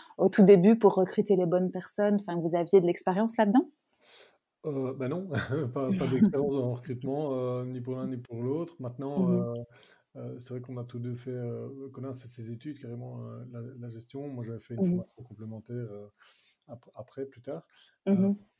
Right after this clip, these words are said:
Speaker 2: mais c'est, c'est vraiment le partage avec les, avec d'autres entrepreneurs qui nous ont
Speaker 1: D'accord.
Speaker 2: aidés.
Speaker 1: Mhm.
Speaker 2: Euh, mais c'est vrai que pour gérer cette croissance-là, ça a été, ça a été assez vite quand même, parce que nous, ça faisait déjà, euh, quatre, cinq ans qu'on organisait des événements à deux.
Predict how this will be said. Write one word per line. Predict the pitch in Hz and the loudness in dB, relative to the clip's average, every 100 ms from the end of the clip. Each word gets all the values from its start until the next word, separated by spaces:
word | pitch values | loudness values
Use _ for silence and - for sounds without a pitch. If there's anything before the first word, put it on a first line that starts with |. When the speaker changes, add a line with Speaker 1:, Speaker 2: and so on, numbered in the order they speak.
| _ - _ _ - | _ -20 _ _ -8
Speaker 2:
mais | 139 | 0
c'est, | 135 135 | 0 0
c'est | 120 - | -6 -2
vraiment | 135 147 | 0 2
le | |
partage | 135 127 143 127 | 0 -2 0 2
avec | 123 | 0
les, | 127 123 120 117 135 | 2 2 2 0 -4
avec | 127 117 - | -6 -6 -8
d'autres | 135 135 123 | -10 -6 -4
entrepreneurs | 127 120 131 131 123 | -6 -6 -4 -4 -4
qui | - | -4
nous | 120 113 | -2 0
ont | - | 0
Speaker 1:
D'accord. | 113 110 | -2 -2
Speaker 2:
aidés. | 131 165 180 - - - - | 0 0 -4 -14 -20 -20 -6
Speaker 1:
Mhm. | |
Speaker 2:
Euh, | 180 180 180 117 120 117 117 _ _ _ _ _ - | 0 0 0 -4 -8 -10 -14 _ _ _ _ _ -8
mais | 131 131 127 123 | 0 2 2 0
c'est | 120 | -2
vrai | 123 | -2
que | 151 | -2
pour | 135 120 | -4 -4
gérer | 120 | -2
cette | 117 120 | -4 -6
croissance-là, | 123 117 123 170 | -4 -2 0 2
ça | 160 131 | 4 4
a | |
été, | 123 123 120 | 2 -2 -4
ça | - 117 | -6 -8
a | |
été | - | -8
assez | 120 - | -8 -4
vite | 147 175 | -4 -2
quand | 147 | -2
même, | 143 | 0
parce | 123 | -4
que | 117 123 120 | -4 -6 -6
nous, | 156 151 | -6 -6
ça | - | -4
faisait | 110 113 | -4 -4
déjà, | 107 131 127 113 | 0 2 4 2
euh, | 107 107 104 110 - | 0 -4 -6 -10 -10
quatre, | 120 117 | -10 -8
cinq | - 127 | -8 -4
ans | 151 147 | -2 -2
qu'on | - 120 | -2 -2
organisait | 107 117 110 117 | 0 -2 -2 -4
des | 113 110 | -4 -6
événements | 110 117 117 | -4 -2 -2
à | 110 | -2
deux. | 104 127 131 | -2 -2 -2